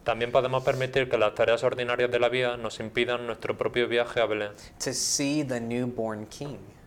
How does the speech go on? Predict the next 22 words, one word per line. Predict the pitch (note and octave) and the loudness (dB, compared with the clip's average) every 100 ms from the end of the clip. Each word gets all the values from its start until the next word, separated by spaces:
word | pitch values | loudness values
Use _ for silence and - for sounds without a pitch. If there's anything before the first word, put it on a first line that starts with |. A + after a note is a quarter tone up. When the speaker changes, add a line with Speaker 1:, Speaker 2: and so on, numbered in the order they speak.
| - | 2
Speaker 1:
Para | A#2+ A2+ | 4 6
ver | A#2+ B2+ | 6 6
al | C3 A#2+ A2+ | 6 6 4
rey | A2 B2 B2+ | 4 4 4
recién | A#2 A#2 B2 A2+ | 4 2 2 -4
nacido. | A2 - G#2 G#2 - - - | -4 -4 -4 -6 -14 -16 -10
Speaker 2:
And | C3+ | 0
so | C#3 | 2
I | C3 | 2
think | E3 E3+ | 0 0
it's | E3 D#3+ | 0 0
important | C#3 - F3+ G3+ E3 C3+ | -2 0 2 4 0 -2
that | B2 A#2 G#2+ - - - | 2 2 0 -10 -18 -4
we | B2+ C#3+ | 0 2
stop | C#3 - D3 D#3 D#3+ | 2 2 4 4 2
to | - | -2
reflect | D3 C3+ - C#3+ C#3+ | -2 -2 0 0 2
on | C#3 B2 A#2+ - - - | -2 -2 -4 -12 -20 -12
what | B2 B2+ D3 D3+ | -2 2 2 2
the | |
gift | C3+ C#3+ C#3+ C3+ | 0 0 0 0
of, | A#2+ | -2